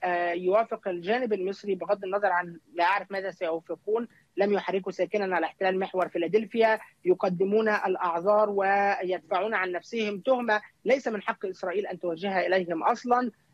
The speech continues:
للأسف أداء النظام المصري وليس مصر الشعب، النظام المصري مخزي جدًا في التعامل مع قضية، آه، معبر رفح ومحور فيلادلفيا.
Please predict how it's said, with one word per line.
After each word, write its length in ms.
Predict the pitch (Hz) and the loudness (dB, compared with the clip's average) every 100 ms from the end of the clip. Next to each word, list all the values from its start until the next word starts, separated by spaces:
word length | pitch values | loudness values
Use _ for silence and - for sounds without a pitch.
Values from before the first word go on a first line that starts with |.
| - | 2
للأسف 440 | 190 202 226 214 - | 2 2 0 -2 -2
أداء 360 | 185 208 208 - - | 2 4 2 -2 -2
النظام 540 | 185 185 180 226 269 | 0 2 2 2 2
المصري 440 | 226 202 190 175 165 | 0 -2 -4 -4 -2
وليس 260 | 196 196 | -2 -2
مصر 280 | 202 190 175 | -4 -6 -8
الشعب، 380 | 160 - 170 165 | -4 2 4 2
النظام 320 | 165 190 226 | 2 2 2
المصري 460 | 202 208 - 165 - _ _ | 0 -2 -2 -6 -6 _ _
مخزي 360 | 202 262 202 202 | 2 2 2 -2
جدًا 280 | 214 202 185 | -2 -2 -4
في 80 | |
التعامل 400 | 175 - 185 202 | -2 0 0 0
مع 100 | 190 | 0
قضية، 460 | 170 - 185 202 185 - | 0 0 0 2 0 -4
آه، 140 | 180 170 | -2 0
معبر 360 | 196 196 180 | 2 2 2
رفح 260 | 196 202 175 | 0 -2 -2
ومحور 360 | 180 196 196 180 | -4 -2 -4 -4
فيلادلفيا. 560 | 185 185 226 240 226 | -6 -4 -4 -2 -2